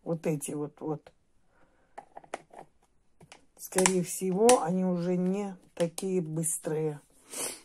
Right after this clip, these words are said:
Поэтому, если уж не буду расстраиваться, если не подойдёт, ещё подожду немножко, не подойдёт, да?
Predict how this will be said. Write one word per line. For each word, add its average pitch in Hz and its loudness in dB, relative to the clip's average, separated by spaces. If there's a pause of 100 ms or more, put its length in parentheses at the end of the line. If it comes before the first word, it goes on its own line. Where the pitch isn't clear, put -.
(140)
Поэтому, 220 12
если 233 12
уж 208 10
не 233 12
буду 190 12
расстраиваться, 262 6
если 196 8
не 202 4
подойдёт, 175 0 (760)
ещё 180 -2
подожду 170 4
немножко, 175 0
не 185 0
подойдёт, 175 0
да? 214 -2